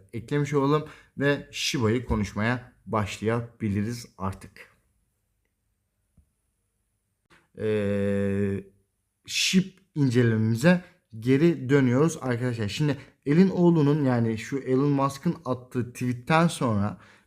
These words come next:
biz sekiz yüz elliye kafa attık arkadaşlar. Bu sekiz yüz elliye gittiğimiz yerden nerelere kadar düştük? Bakın şurada çok güzel bir yedi yüzlü hatlardaki desteğimizi oluşturduk. Yani ben şundan bahsetmek istiyorum.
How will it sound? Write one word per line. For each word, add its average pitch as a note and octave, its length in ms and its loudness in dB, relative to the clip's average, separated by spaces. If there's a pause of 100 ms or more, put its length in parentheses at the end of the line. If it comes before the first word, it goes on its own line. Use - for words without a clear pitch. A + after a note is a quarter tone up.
biz F3 280 2 (160)
sekiz D3 360 -8
yüz E3+ 260 -4
elliye D#3+ 480 2
kafa C3+ 280 -4
attık - 300 -8
arkadaşlar. G2+ 600 -4 (280)
Bu E3+ 300 4
sekiz - 360 -8
yüz F3 160 -4
elliye E3 580 2
gittiğimiz D3+ 800 -2
yerden A#2 460 0
nerelere C#3+ 380 4
kadar G2+ 340 -2
düştük? G2+ 300 -6 (300)
Bakın C3+ 200 -4
şurada B2 340 0
çok C#3+ 220 0
güzel A2 300 2
bir E3+ 120 2 (260)
yedi D3+ 280 2
yüzlü A#2 200 0
hatlardaki A#2+ 760 0 (280)
desteğimizi C3 760 2 (340)
oluşturduk. A#2 640 -2
Yani B2+ 240 2
ben C#3+ 140 2
şundan D3+ 400 2
bahsetmek A2+ 440 -2
istiyorum. C#3 360 -8